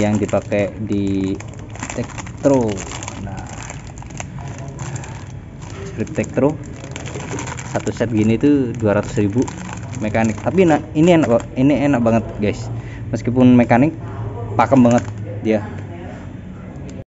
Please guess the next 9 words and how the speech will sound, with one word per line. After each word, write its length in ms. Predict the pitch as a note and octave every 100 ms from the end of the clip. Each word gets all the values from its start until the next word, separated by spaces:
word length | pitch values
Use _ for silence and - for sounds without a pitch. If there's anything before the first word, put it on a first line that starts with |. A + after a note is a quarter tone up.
| - - - -
Kita 160 | A#2+ A2+
lihat 320 | A#2+ G#2 F#2+ -
kalau 160 | - G2+ A#2
ada 240 | A2+ - G#2+
apa 240 | A2 A#2
yang 320 | A2 G#2+ G#2+ G#2+
menarik. 480 | G#2+ A2 A2 - - - - - - - - -
Back 240 | G#2+ G#2 -
Reborn. 560 | A#2+ A2 - A#2+ G#2